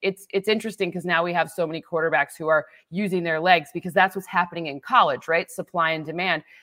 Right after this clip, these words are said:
That's what's going on in college. You gotta see that's what's gonna eventually evolve to be even more a part of the N F L. So that's an, he's, he's like the more modern,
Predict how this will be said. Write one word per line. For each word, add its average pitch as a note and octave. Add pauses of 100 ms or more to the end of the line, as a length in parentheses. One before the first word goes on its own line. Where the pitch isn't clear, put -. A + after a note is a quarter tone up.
(100)
That's F3+
what's -
going G3
on F3
in D#3+
college. G#3
You F3
gotta F#3+
see F#3
that's E3
what's E3+
gonna D#3
eventually D#3
evolve D#3
to -
be -
even D#3+
more F3
a F3
part D3+ (300)
of D#3+
the E3+
N D3+
F C#3+
L. A#3+
So E3+ (320)
that's G#3
an, G3+
he's, A#3+
he's C4
like G#3
the G3+
more F#3+
modern, E3+